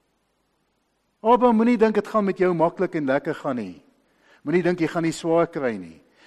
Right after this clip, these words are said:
Moenie dink jy gaan nie hartseer en verlies beleef nie. Of jy gaan nie jou, jou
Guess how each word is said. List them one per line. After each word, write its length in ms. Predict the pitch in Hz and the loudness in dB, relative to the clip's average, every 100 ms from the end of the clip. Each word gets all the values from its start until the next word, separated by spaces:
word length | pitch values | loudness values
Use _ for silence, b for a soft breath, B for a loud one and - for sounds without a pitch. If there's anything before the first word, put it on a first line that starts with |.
| b | b
Moenie 240 | 139 190 | -4 -2
dink 220 | 165 175 160 | 0 0 -2
jy 80 | |
gaan 160 | - 165 | -2 0
nie 60 | 160 | 2
hartseer 420 | 143 147 175 156 | 2 0 -2 -2
en 80 | 147 | -2
verlies 320 | 143 135 156 | -2 -2 -2
beleef 400 | 170 131 120 117 104 | -6 -4 -4 -6 -12
nie. 160 | 80 _ _ b b b | -18 _ _ b b b
Of 160 | 139 | -4
jy 80 | 143 | -4
gaan 200 | 147 175 | 0 0
nie 80 | 180 | 2
jou, 240 | 165 143 131 | 2 2 0
jou 120 | 139 | -2